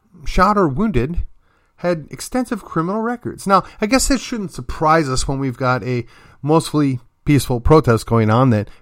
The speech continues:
bad people would be out there and be doing bad things, but that doesn't excuse or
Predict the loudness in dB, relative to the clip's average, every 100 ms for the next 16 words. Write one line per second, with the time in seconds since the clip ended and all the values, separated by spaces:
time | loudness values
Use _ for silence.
0 | -2 2 2 2 -2 0 0 2 4 4
1 | 4 2 -2 -2 -4 -4 -2 -4 -2 0
2 | 0 0 -2 -2 -4 -12 -20 _ _ -6
3 | -6 _ _ _ _ _ _ _ _ _
4 | _ -2 -2 2 4 6 6 4 -4 -4
5 | -2 2 2 2 0 -4 -14 _ _ _
6 | _ _ _ _ _ _ _ _ 4 6
7 | 6 2